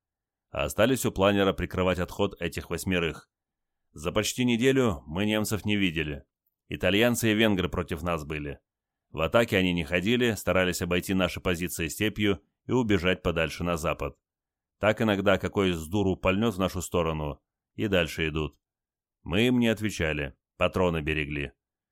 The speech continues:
В те дни бои в основном шли в районе железной и автомобильной дорог. К концу недели напротив нас появились немцы. Сначала они себя тоже не сильно активно вели. Так, постреливали иногда, с самолетов раза два бомбы бросали.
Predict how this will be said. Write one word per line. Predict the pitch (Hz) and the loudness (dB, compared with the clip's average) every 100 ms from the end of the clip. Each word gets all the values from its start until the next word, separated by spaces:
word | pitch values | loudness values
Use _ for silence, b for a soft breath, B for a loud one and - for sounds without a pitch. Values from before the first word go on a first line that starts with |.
| _ _ _ | _ _ _
В | - | -2
те | 104 | 2
дни | 113 131 | 4 4
бои | 113 113 | 4 4
в | |
основном | 110 - 107 104 | 2 2 2 2
шли | - 107 | 0 0
в | 92 | 2
районе | 92 98 98 95 90 76 | 4 4 4 2 0 -2
железной | 90 101 110 101 101 | -2 2 2 2 0
и | - | 0
автомобильной | 85 - 95 87 92 90 | -2 -2 -2 0 0 0
дорог. | 82 90 85 73 - _ _ _ _ _ _ _ _ _ _ | 0 0 0 -4 -10 _ _ _ _ _ _ _ _ _ _
К | |
концу | - 98 - | -2 0 2
недели | 113 104 123 123 | 2 4 4 4
напротив | 95 104 98 85 | 2 0 -2 -2
нас | 98 98 | -2 -2
появились | 95 87 87 85 80 | 0 0 0 -2 -2
немцы. | 92 80 73 - - _ _ _ _ _ | -2 -2 -4 -10 -14 _ _ _ _ _
Сначала | - 82 113 113 | -8 -2 4 4
они | 113 | 4
себя | 110 110 | 2 0
тоже | 107 101 78 | 2 0 -2
не | 85 90 | -4 -4
сильно | 98 87 85 | -2 -2 -4
активно | - 92 80 | -4 -4 -4
вели. | 80 80 78 71 - _ _ _ - | -4 -4 -4 -8 -12 _ _ _ 0
Так, | 101 - | 0 2
постреливали | 92 - 123 113 95 87 85 | -4 0 0 2 2 2 0
иногда, | 82 80 76 69 - _ _ | -2 -4 -4 -6 -10 _ _
с | - | -10
самолетов | 87 90 117 107 85 | -2 2 2 0 0
раза | 92 95 | 0 0
два | 92 90 | 0 0
бомбы | 85 85 82 | 2 -2 -2
бросали. | 82 80 85 78 73 | -2 -2 -2 -2 -4